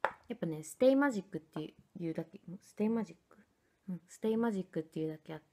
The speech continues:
てね、色持ちはすごくいいです。なんか、つけたては取れやすいんです、取れちゃうんですけど、時間たく、経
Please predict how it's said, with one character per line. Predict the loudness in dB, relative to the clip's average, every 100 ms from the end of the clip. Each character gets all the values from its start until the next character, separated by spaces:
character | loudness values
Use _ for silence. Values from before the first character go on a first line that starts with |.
| -14
て |
ね、 | -14 -14 -20 _ _ _ _ _ _ _ _ _ _
色 | 0 2
持 | 2 0
ち | 0
は | -4
す | -4 -4
ご | -4
く | -4
い | -6
い |
で | -6
す。 | -16 _ _ _ _ _ _ _ _ _ _ _ _ _ _ _ _ _ _ _ _ _
な | -6
ん | -6
か、 | -6 -10 -14 _
つ | -12
け | -6
た | -2 0
て | 0
は | 0
取 | 0 0 2
れ |
や | 0 -2
す | -4
い | 0
ん |
で | 0 -2
す、 | -8
取 | -4 0
れ | 0
ち | 0 0
ゃ |
う | 0
ん | -2
で | -8
す | -12
け | -10
ど、 | -2 2 2 0 -8 _ _ _ _ _ _ _ _ _ _ -8
時 | -6
間 | 0 0 0
た | -6
く、 | -10 _
経 | -12